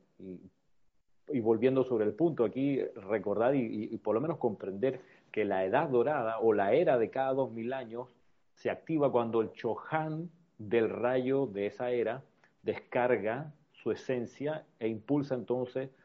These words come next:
todo lo demás. Entonces entendemos que el Elohim o los Elohim son la causa, la causa de todo lo que pasa aquí. Y no es menor porque <clears throat> esta, eh, eh, eh, cuando se hizo la, la encuesta, a, eh, hace unos meses atrás,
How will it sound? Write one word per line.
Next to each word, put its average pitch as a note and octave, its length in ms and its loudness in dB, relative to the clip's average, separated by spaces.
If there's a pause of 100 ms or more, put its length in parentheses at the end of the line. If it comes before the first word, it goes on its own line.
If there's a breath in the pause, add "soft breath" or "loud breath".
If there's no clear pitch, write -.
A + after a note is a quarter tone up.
(140)
todo C#3+ 140 2
lo C3 120 8
demás. A#2+ 340 2
Entonces C3 260 -4
entendemos C3+ 560 -2
que C#3+ 100 -2
el A#2 60 2
Elohim C3+ 580 0
o G#2+ 200 2
los E3+ 300 6 (100)
Elohim B2+ 540 -2
son C#3+ 220 -4
la - 180 -2
causa, G2+ 520 -4 (440)
la F2+ 100 -6
causa C3+ 300 2
de A2+ 60 0
todo C3 180 2
lo B2+ 140 2
que G#2 100 -2
pasa G#2+ 280 -8
aquí. F#2+ 360 -12 (880)
Y A#2 120 -6
no B2+ 100 0
es C#3+ 80 2
menor D3+ 320 0
porque A2 340 -2 (260)
<clears throat> F3 220 -2
esta, C3+ 380 0
eh, A#2+ 400 -2
eh, A#2 200 -2
eh, A2+ 240 -4 (140)
cuando A#2 240 0
se C3 120 -2
hizo D#3+ 180 2
la, B2+ 180 6
la G#2 140 -2
encuesta, C#3+ 580 -4 (420)
a, G2 220 -2
eh, F#2+ 220 -6
hace F2+ 200 -8
unos A#2 140 -4
meses B2+ 280 -2
atrás, B2+ 360 -6